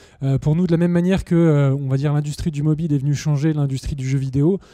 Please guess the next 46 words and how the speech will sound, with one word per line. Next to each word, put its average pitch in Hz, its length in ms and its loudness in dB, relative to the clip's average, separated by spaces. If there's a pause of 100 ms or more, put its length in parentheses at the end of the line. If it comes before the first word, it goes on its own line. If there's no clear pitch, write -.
(260)
le 143 140 2
jeu 151 140 2
vidéo 175 220 0
maintenant 170 280 0
passe 165 180 -2
par 160 100 2
une 156 100 2
nouvelle 151 200 2
étape, 196 240 0
qui 175 100 0
est - 20 2
une 156 60 0
expa-, 151 360 -2
une 147 180 -2
étape 151 280 -2
expérientielle 170 800 -2
où 170 60 0
les 147 100 2
gens 151 140 0
vont 143 140 -2
vivre 196 200 -2
de 196 80 0
nouvelles 170 240 2
choses. 202 380 0 (400)
Euh, 135 80 2
pour 165 160 2
donner 170 180 2
un 196 120 2
peu 202 100 2
rapidement 180 480 2
u-, 156 640 0 (100)
une 147 80 0
ambition 165 400 0
deux 165 140 2
mille 160 180 0
vingt, 185 260 0 (360)
euh, 143 80 2
l'idée, 156 240 0
c'est 165 140 -4
de - 40 -10
s'imaginer, 160 480 0
on 196 140 0
arrive 156 180 2
avec 139 140 0
trois 156 280 0
amis, 170 300 2